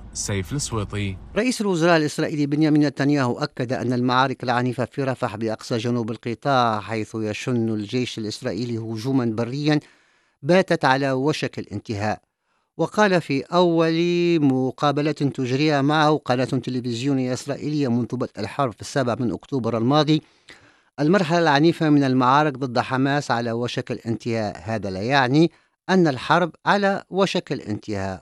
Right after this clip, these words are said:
Speaker 2: وتابع: "بعد انتهاء المرحلة العنيفة ستتم إعادة نشر بعض القوات نحو الشمال لأغراض دفاعية بشكل رئيسي، ولكن أيضًا لإعادة السكان النازحين إلى ديارهم".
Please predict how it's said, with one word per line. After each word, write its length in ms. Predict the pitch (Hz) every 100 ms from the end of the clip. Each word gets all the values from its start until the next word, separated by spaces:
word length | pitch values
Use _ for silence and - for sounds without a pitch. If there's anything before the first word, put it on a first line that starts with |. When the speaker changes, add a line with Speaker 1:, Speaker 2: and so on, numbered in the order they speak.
| _ -
Speaker 2:
وتابع: 580 | 90 127 110 113 151
"بعد 260 | 151 110 87
انتهاء 460 | 92 - 104 113 82
المرحلة 400 | 113 117 117 117
العنيفة 500 | 117 123 160 143 107
ستتم 680 | 107 107 - 143 127 87
إعادة 360 | 104 135 120 107
نشر 380 | 113 120 - 113
بعض 240 | 101 107 104
القوات 500 | - 120 131 135 113
نحو 240 | 107 98
الشمال 520 | - - 110 139 151 - _ _ _ _ _ _
لأغراض 460 | 156 175 165 196 165
دفاعية 580 | 139 143 147 151 165 151
بشكل 520 | 135 165 - 139 131
رئيسي، 380 | 131 175 - 139
ولكن 360 | 131 131 135
أيضًا 380 | 123 160 160 165
لإعادة 540 | 156 127 95 139 143 143
السكان 460 | - 135 - 160
النازحين 680 | 135 131 147 123 110 160 175
إلى 360 | 165 190 185 160
ديارهم". 580 | 110 107 90 85 85